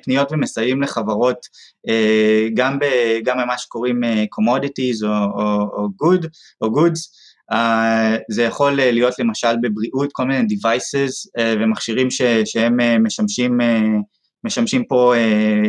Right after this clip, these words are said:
בתי חולים ו-, ומרפאות, אה, מרפאות גדולות, אה, כל מיני מיכון, אה, מיכון מ-, מסוגים שונים לתעשיות השונות,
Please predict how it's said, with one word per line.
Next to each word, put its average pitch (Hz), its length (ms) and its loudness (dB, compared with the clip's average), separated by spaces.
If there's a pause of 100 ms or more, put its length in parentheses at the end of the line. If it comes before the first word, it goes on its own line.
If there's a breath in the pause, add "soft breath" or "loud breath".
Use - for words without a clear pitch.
בתי 110 240 -2
חולים 117 500 0
ו-, 113 220 0 (120)
ומרפאות, 110 520 0 (540)
אה, 110 420 0
מרפאות 110 300 -2
גדולות, 127 340 0 (420 loud breath)
אה, 113 120 0
כל 143 120 2
מיני 147 140 0
מיכון, 131 460 0
אה, 127 300 0
מיכון 135 420 -2 (360)
מ-, 127 300 -4
מסוגים 127 380 -4
שונים 139 460 0
לתעשיות 120 600 -2
השונות, 131 440 -2